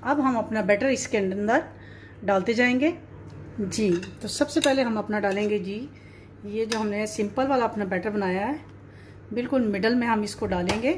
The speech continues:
थोड़ा थोड़ा करके। एक दफ़ा में हमने सारा बिल्कुल नहीं डालना, क्योंकि हमने इसको मा-, मार्बल केक बनाना है,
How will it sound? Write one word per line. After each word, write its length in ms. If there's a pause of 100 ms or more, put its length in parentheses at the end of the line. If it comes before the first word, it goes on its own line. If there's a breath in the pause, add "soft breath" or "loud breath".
(300)
थोड़ा 160
थोड़ा 220
करके। 300 (180)
एक 120
दफ़ा 200
में 140
हमने 220
सारा 260
बिल्कुल 280
नहीं 120
डालना, 340 (400 loud breath)
क्योंकि 180
हमने 220
इसको 180
मा-, 320
मार्बल 320
केक 260
बनाना 280
है, 120